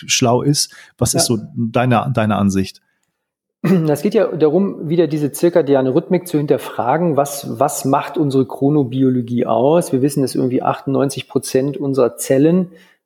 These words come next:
Speaker 2: ähm, im Einklang sind mit dem Wechselspiel aus Licht und Dunkelheit. Und da gab es so siebziger Jahre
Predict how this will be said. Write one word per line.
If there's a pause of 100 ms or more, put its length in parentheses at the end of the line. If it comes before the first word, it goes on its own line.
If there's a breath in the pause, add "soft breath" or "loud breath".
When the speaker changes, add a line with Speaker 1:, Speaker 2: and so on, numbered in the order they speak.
(120)
Speaker 2:
ähm, (800)
im
Einklang
sind
mit
dem
Wechselspiel
aus
Licht
und
Dunkelheit. (540 soft breath)
Und
da
gab
es
so
siebziger
Jahre